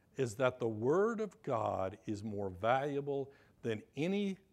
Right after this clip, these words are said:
material thing in which we, as human beings, put value. Here's the question. Is it more valuable to understand God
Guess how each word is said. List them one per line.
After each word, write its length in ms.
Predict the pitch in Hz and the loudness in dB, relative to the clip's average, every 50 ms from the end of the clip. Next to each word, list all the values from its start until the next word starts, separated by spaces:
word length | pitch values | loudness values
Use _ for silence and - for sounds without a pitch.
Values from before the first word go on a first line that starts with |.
| _ _ 135 | _ _ -6
material 760 | 120 120 120 - - 160 170 170 170 160 156 156 156 143 123 - - _ - | -4 -4 -4 -6 -4 -2 -2 0 0 0 0 0 -2 -4 -6 -8 -14 _ 0
thing 460 | 143 135 123 113 107 104 104 104 107 - - | 0 2 2 2 0 -2 -4 -6 -8 -10 -10
in 240 | - 101 98 95 92 | -8 -8 -6 -2 0
which 360 | 113 131 135 - - - - - _ - 110 113 | 0 0 0 -2 -8 -14 -14 -16 _ -10 -4 -2
we, 460 | 131 170 175 151 113 101 98 101 - - - - - - - _ _ _ _ _ _ _ - | 0 0 2 2 0 0 -2 -4 -6 -8 -14 -20 -20 -20 -20 _ _ _ _ _ _ _ -8
as 180 | - 110 98 - | -4 -4 -4 -4
human 420 | - - 131 143 165 170 170 160 | -4 -2 0 0 0 0 -2 -2
beings, 580 | 139 131 113 104 95 87 87 90 90 90 87 - - _ _ _ _ - | -2 -2 -2 -2 -2 -4 -6 -8 -8 -10 -12 -14 -20 _ _ _ _ -10
put 440 | - - 165 127 - - - - - - - - - - 120 98 | -2 0 0 0 0 -2 -10 -20 -20 -20 -20 -20 -20 -16 -8 -4
value. 540 | 107 107 101 95 92 90 87 85 82 80 78 80 - - - _ _ _ _ _ _ _ _ _ _ _ _ _ _ _ _ _ _ _ _ _ _ _ _ _ _ _ _ _ _ - | -2 0 0 0 -2 -4 -6 -8 -10 -12 -16 -20 -20 -20 -20 _ _ _ _ _ _ _ _ _ _ _ _ _ _ _ _ _ _ _ _ _ _ _ _ _ _ _ _ _ _ -2
Here's 220 | 127 123 120 107 | 0 0 0 -2
the 80 | - - | -4 -6
question. 440 | - 160 160 143 - - - 98 87 - - _ _ _ _ _ _ _ _ _ _ _ - - _ _ _ _ _ _ _ _ _ _ _ _ _ _ _ _ _ _ _ _ _ | -4 -4 -6 -6 -8 -12 -16 -18 -20 -20 -20 _ _ _ _ _ _ _ _ _ _ _ -20 -20 _ _ _ _ _ _ _ _ _ _ _ _ _ _ _ _ _ _ _ _ _
Is 200 | - 143 139 127 | -2 0 0 2
it 160 | 139 117 104 | 0 -2 -2
more 260 | 113 123 143 160 156 131 | -2 -2 0 2 2 0
valuable 840 | 117 104 117 120 127 147 175 185 185 190 180 185 190 190 190 185 - _ _ _ _ _ _ _ _ _ _ _ _ _ _ _ _ _ _ _ _ _ _ _ _ _ _ _ _ _ _ _ _ - | 0 0 2 2 2 2 2 0 -2 -2 -4 -4 -6 -8 -8 -10 -14 _ _ _ _ _ _ _ _ _ _ _ _ _ _ _ _ _ _ _ _ _ _ _ _ _ _ _ _ _ _ _ _ -8
to 120 | - 117 | -2 0
understand 640 | 123 139 160 165 165 - - - 170 156 156 156 147 | 0 0 0 -2 -4 -6 -6 -6 -6 -4 -4 -4 -2
God 520 | 127 135 131 135 135 135 139 135 135 131 | -2 0 2 2 2 2 0 -2 -4 -8